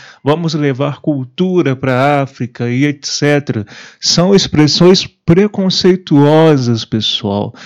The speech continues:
que já não cabem mais no mundo moderno, no mundo contemporâneo, e que as pessoas precisam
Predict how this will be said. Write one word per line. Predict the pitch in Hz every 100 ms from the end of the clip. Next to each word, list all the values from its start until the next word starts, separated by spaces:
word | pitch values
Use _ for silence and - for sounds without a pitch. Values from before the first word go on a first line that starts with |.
| - -
que | 170
já | 180 185
não | 185 185
cabem | - 147 165 175 156 143
mais | 127 135 147 147
no | 135 135
mundo | 120 135 151 139
moderno, | 131 120 107 120 131 131 123
no | 120
mundo | 117 139 139
contemporâneo, | 135 123 123 117 117 110 117 131
e | 135
que | 156
as | 147
pessoas | 151 135 160 160
precisam | - 139 131 - 196 220 220 160 156 143